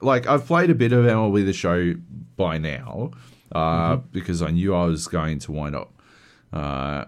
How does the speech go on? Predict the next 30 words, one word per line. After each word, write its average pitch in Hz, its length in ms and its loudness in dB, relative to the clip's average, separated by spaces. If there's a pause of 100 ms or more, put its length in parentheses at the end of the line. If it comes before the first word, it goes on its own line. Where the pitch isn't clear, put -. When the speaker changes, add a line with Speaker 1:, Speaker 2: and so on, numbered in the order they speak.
(120)
Speaker 1:
playing 78 320 -4
multiplayer 71 460 -6
and 71 160 -8
I - 20 -4
didn't 78 220 -4
wanna 76 180 -8
look 73 180 -10
like 73 200 -10
a - 40 -12
complete 71 460 -12
fucking 71 360 -10
buffoon. 67 680 -8 (520)
Um, 85 640 -2 (340)
but 107 320 0 (240)
even 147 300 2
still, 71 500 0
I 87 140 -2
don't 107 380 -2
understand. 90 520 -4
Like, 101 160 0
the 95 80 -4
fucking - 680 -6
front 151 400 -6
page 87 360 0
of 67 80 -4
M 85 100 0
L 82 120 2
B 80 140 -4
The 71 80 -8
Show 60 500 -6